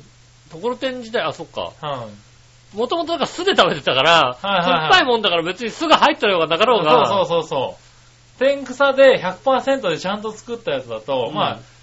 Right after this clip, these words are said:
Speaker 2: 賞味期限も短かったりはするんだけど、
Speaker 1: うん。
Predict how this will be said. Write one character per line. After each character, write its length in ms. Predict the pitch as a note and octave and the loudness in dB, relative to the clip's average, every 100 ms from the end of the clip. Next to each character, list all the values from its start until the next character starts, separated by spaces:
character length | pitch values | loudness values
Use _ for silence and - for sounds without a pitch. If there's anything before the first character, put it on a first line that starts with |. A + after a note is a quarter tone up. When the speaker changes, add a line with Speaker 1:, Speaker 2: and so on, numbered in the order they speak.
| _ _ - | _ _ -6
Speaker 2:
賞 60 | C#4+ | -6
味 120 | D#4+ | -4
期 60 | D#4 | -6
限 80 | |
も 80 | F#3 | -4
短 340 | D#3 G#3+ C4+ F4 | -6 -8 -6 -4
か 100 | D4+ | -4
っ 60 | |
た 80 | D3+ | -4
り 80 | C3 | -6
は 80 | A#2 | -8
す 100 | D#3+ | -8
る 140 | F#3+ | -8
ん 20 | |
だ 120 | C3 | -8
け 80 | G#2+ | -8
ど、 240 | A2 A#2+ G#2+ | -6 -6 -6
Speaker 1:
う 40 | |
ん。 300 | D3+ C3 A2 | -8 -12 -14